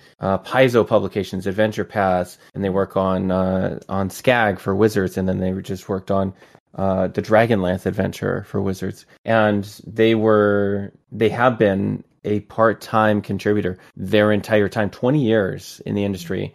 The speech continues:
part-time, because, like, the, the economics just isn't there generally to support, uh, game designers to, to make enough money to support themselves.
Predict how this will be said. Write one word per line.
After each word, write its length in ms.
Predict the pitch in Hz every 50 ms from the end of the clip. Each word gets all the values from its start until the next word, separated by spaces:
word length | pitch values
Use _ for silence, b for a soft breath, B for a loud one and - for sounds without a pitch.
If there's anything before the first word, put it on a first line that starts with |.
| b b b
part-time, 600 | - 117 110 101 90 - - 104 101 98 95 92
because, 340 | 92 90 - - 95 87 -
like, 220 | 95 92 - -
the, 160 | - - - - _ _ -
the 600 | 107 104 101 98 101 101 101 104 107 - - - -
economics 580 | - 117 - - 110 101 101 107 107 101 - -
just 220 | - 95 - -
isn't 300 | 110 101 104 95 90 -
there 360 | 92 101 107 104 92 95 - b b b
generally 460 | - 107 104 95 95 92 92 92 92
to 180 | 92 - - 95
support, 680 | - - 98 - - - 107 101 98 104 104 - - _ _ _
uh, 440 | 95 95 95 95 98 104 101 98 98 98 98 _ _ _ _ - -
game 240 | - 110 107 104 98
designers 680 | 107 107 98 110 104 110 113 123 127 131 - - - _ _ _ -
to, 200 | - 107 104 92 -
to 180 | - - 110
make 440 | 101 98 98 101 101 104 104 104 - - _ _ - 113
enough 360 | 113 104 101 98 95 - -
money 280 | 98 95 95 104 110
to 140 | 110 - 107
support 340 | 98 - 107 - 101 98 -
themselves. 540 | - 113 110 - 120 120 123 135 - -